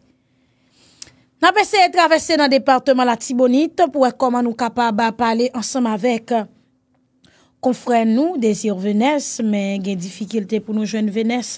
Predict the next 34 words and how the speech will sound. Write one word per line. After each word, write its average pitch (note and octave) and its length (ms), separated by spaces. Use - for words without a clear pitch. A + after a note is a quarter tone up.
Nou - 140
pa A#3+ 120
brete B3+ 300
la, B3+ 160
nou F#4 140
pa C#4+ 160
pa A3 160
isi, G3 260
n G3 140
ap F3+ 160
kontinye G#3+ 580
avanse G3+ 640
ansanm G#3+ 300
avèk, A3 420
euh, - 180
les F#3+ 240
enfòmasyon. A#3 880
Ebyen, F#3+ 320
fòk F#3 240
mwen F#3+ 160
di, A3 240
bandi B3+ 480
ak B3 220
zam D4 420
asasine A#3+ 960
e G#3 100
yon C4 220
polisye A#3 840
venntuityèm G#3+ 720
pwomosyon G#3 600
ki A3 140
se G#3 200
Medjin F#3+ 560
Pierre, A3+ 480